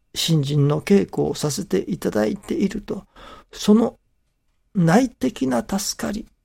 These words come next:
に外的な助かりが伴うてくる。そういう助かり方が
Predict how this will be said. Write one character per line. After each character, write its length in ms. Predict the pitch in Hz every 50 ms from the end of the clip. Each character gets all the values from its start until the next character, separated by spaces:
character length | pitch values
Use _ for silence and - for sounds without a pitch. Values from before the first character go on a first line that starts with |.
| _ _ _ -
に 200 | 175 180 220 - - - - - _ _ _ - 143
外 300 | 131 139 156 226 254 240
的 320 | - - 254 - - 247
な 180 | 254 247 247 208
助 340 | - 214 208 - - - -
か 100 | 240 233
り 120 | 220 220
が 180 | 208 214 214 208
伴 460 | 208 - 196 208 254 294 311 311 311
う 120 | - - - -
て 160 | - - - -
く 120 | - -
る。 60 | - - _ _ _ _ _ _ _ _ _ _ _ _ _ _ _ _ _ _ _ _ _ -
そ 380 | - - - - 240 254 247 254
う 60 | 247
い 100 | 247 247
う 240 | 254 269 277 - 277
助 400 | - - - 160 - - - -
か 80 | 196 196
り 120 | 214 202
方 280 | - 190 180 - - 190
が 200 | 220 - -